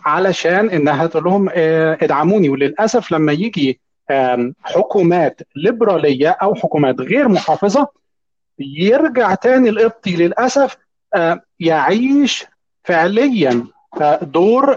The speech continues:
أو ال-، الفيكتيم هود اللي كان حاصل عليه في المذرلاند. فهو عنده المساحة إنه يت-، ينفتح على الآخر، ولكن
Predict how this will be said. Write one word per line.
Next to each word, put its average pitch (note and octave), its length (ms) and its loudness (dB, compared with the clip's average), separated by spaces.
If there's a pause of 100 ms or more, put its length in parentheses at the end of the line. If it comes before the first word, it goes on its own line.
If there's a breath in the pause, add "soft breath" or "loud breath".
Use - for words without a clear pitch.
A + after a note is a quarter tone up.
أو E3+ 400 0
ال-، D#3 180 -2
الفيكتيم F#3+ 540 0
هود C4+ 300 0 (440)
اللي B3+ 280 2
كان C4 420 0
حاصل G#3+ 500 -2
عليه F3+ 420 0 (100)
في A3 320 0
المذرلاند. A#3+ 720 2 (400)
فهو D#3+ 300 2
عنده C4 400 0
المساحة F#3+ 540 0
إنه D3 400 0
يت-، C#4 80 -2 (340)
ينفتح E3 600 -2
على G#3+ 160 2
الآخر، G3 460 0
ولكن F3+ 520 0